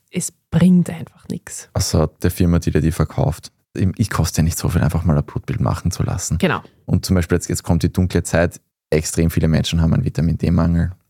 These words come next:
Speaker 2: Das könnte da durchaus gut rauskommen, dass man da vielleicht ein bisschen substituieren sollte, wenn man die Sonne vier Monate nicht sieht, weil man im verdammten Wien wohnt und
Speaker 1: <laughs>
Speaker 2: alles dunkel und grau ist. Never mind.
Speaker 1: Absolut. Und es macht einen riesen Unterschied, wenn man Vitamin D substituiert und man hat einen Mangel gehabt. Ja, perfekt.
Speaker 2: Genau.
Speaker 1: Man ist ein neuer Mensch.
Speaker 2: Man sollte halt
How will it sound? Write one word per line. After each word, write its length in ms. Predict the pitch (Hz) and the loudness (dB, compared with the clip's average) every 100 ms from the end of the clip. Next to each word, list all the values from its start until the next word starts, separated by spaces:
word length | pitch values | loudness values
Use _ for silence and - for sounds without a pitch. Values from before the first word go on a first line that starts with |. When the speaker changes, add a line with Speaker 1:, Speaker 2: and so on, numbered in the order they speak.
| _ | _
Speaker 2:
Das 140 | - | -16
könnte 260 | - - - | -2 0 0
da 80 | - | -2
durchaus 380 | 101 95 98 - | 0 2 2 2
gut 160 | 104 | 0
rauskommen, 480 | 85 82 - 85 80 | 2 0 0 0 2
dass 160 | 80 87 | 2 2
man 80 | |
da 80 | 82 | 0
vielleicht 260 | 85 - - | 0 -2 -2
ein 80 | 87 | 0
bisschen 240 | 151 160 | 0 0
substituieren 600 | 151 139 117 110 101 98 | 0 -2 0 0 2 2
sollte, 320 | 95 92 92 | 2 0 0
wenn 80 | 92 | 0
man 80 | 95 | 0
die 80 | 92 | 0
Sonne 280 | - 95 92 | 0 0 0
vier 240 | - 117 | 0 2
Monate 360 | 107 101 98 101 | 2 2 2 0
nicht 180 | 98 | -2
sieht, 240 | - 110 110 | 0 -2 0
weil 100 | 87 | 0
man 140 | 92 | 0
im 60 | 90 | -2
verdammten 500 | - 95 98 98 98 | -2 -2 -2 -2 0
Wien 240 | 104 107 | 2 2
wohnt 160 | 101 - | 2 2
und 160 | 190 | 2
Speaker 1:
<laughs> 60 | 170 | 2
Speaker 2:
alles 340 | 160 - - - | 0 0 -2 -2
dunkel 380 | 170 160 - | -2 0 0
und 240 | 156 147 - | 0 0 -4
grau 420 | - - 135 143 | -2 0 2 2
ist. 300 | - - - - _ _ _ | 2 0 -6 -18 _ _ _
Never 320 | - 87 165 | 0 2 4
mind. 80 | 156 | 2
Speaker 1:
Absolut. 320 | - 160 - - | 0 0 -2 0
Und 120 | - | 2
es 80 | 220 | 4
macht 200 | 226 233 | 4 2
einen 100 | 247 | 2
riesen 220 | 208 214 | 4 4
Unterschied, 360 | 233 240 185 185 | 2 2 0 2
wenn 100 | 180 | 4
man 120 | 180 | 4
Vitamin 340 | 185 - 190 185 | 2 4 2 2
D 160 | 156 | 0
substituiert 560 | 185 196 - 190 175 185 | -2 -4 -4 0 2 2
und 60 | |
man 100 | - | 2
hat 60 | 180 | 2
einen 120 | 170 | 4
Mangel 300 | 170 160 175 | 2 2 2
gehabt. 400 | 180 185 185 - | 2 2 0 -2
Ja, 80 | 156 | -4
perfekt. 500 | 151 170 - 170 - | 0 -2 -2 -4 0
Speaker 2:
Genau. 200 | 156 151 | 2 2
Speaker 1:
Man 100 | 175 | 4
ist 60 | 185 | 4
ein 100 | 180 | 4
neuer 220 | 170 175 | 4 2
Mensch. 340 | 175 175 175 - | 2 2 0 0
Speaker 2:
Man 100 | - | -2
sollte 160 | - | 0
halt 220 | 95 - | 0 0